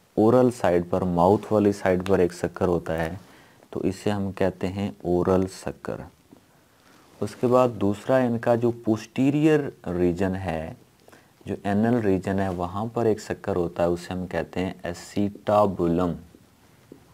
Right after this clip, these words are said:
acetabulum। तो स्टूडेंट्स, ये इनकी बॉडी के ऊपर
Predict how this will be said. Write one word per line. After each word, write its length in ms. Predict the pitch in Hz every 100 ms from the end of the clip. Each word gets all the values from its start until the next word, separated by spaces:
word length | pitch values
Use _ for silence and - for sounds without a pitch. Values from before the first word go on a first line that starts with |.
| _ _ - -
acetabulum। 760 | 92 - 87 - 85 78 73 73 76
तो 80 | 101
स्टूडेंट्स, 540 | - 127 143 147 -
ये 280 | 95 117 135
इनकी 260 | 127 123 127
बॉडी 400 | 104 98 107 117
के 120 | 104
ऊपर 420 | 87 92 85 104